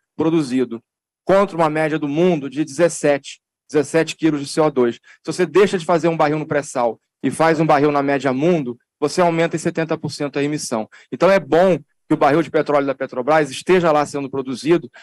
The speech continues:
porque ele garante que essa demanda, que essas pessoas que precisam voar, por exemplo, pra vir aqui na conferência, vão demandar um combustível fóssil, é importante que a oferta que entregue esse combustível fóssil seja uma entrega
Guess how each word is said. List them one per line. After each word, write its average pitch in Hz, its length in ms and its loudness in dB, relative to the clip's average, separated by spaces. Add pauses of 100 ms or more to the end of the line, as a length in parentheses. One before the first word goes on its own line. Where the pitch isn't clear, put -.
(140)
porque 151 180 -2
ele 170 120 4
garante 156 500 2
que 156 100 2
essa 170 220 0
demanda, 170 640 0 (300)
que 147 120 -4
essas 151 260 -4
pessoas 165 320 -2
que 160 80 -10
precisam 160 340 -6
voar, 143 360 2
por 147 160 0
exemplo, 147 320 0
pra 139 160 -2
vir 151 200 2
aqui 170 160 0
na 156 100 0
conferência, 139 600 -2 (260)
vão 151 240 2
demandar 156 360 2
um 151 60 2
combustível 139 520 -4
fóssil, 175 480 0 (260)
é 147 60 -2
importante 165 560 0
que - 60 -2
a 165 60 4
oferta 156 560 0 (240)
que 147 60 -6
entregue 170 320 2
esse 160 120 -2
combustível 147 460 -4
fóssil 147 440 -2 (220)
seja 156 260 0
uma 156 120 0
entrega 135 420 -2